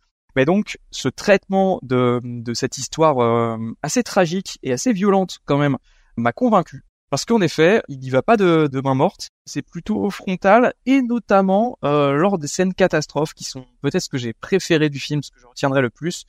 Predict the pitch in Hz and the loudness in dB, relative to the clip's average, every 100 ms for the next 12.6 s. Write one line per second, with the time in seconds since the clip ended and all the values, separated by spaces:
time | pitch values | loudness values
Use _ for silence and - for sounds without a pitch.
0 | _ _ - 143 110 110 165 - 180 185 | _ _ -12 -10 -4 0 0 0 -2 -2
1 | 120 - 156 - 151 143 147 - 127 - | -4 -2 -2 -2 -4 -2 -2 -4 -8 -4
2 | 185 - 175 175 - 180 156 147 135 127 | -4 0 0 2 0 -2 0 0 -4 -4
3 | 123 156 - _ _ _ _ - 120 117 | 2 2 0 _ _ _ _ -10 -8 -8
4 | - 135 160 - 147 123 127 113 - 196 | -2 0 0 0 0 0 -2 -4 -6 -6
5 | 127 117 117 131 151 - - 160 143 127 | -4 -2 0 -2 -2 -4 -4 -2 -2 -2
6 | 151 160 123 135 156 - 113 - - 165 | -2 -2 0 -2 -2 -4 -6 -6 -4 -2
7 | 123 107 _ _ _ _ 127 117 131 - | 0 -2 _ _ _ _ -8 -6 -6 -2
8 | 190 185 165 170 170 139 - 165 165 - | 0 0 -2 -2 -2 -4 2 0 0 0
9 | 196 156 135 143 147 185 123 - - 160 | 2 2 0 0 0 0 -4 -12 -2 -2
10 | - 196 160 139 131 135 180 127 147 - | 0 0 2 2 0 -2 -2 0 -2 -6
11 | - 151 - 175 - _ _ _ _ - | -6 -6 2 2 2 _ _ _ _ -6
12 | 180 160 185 190 214 | -2 4 4 6 2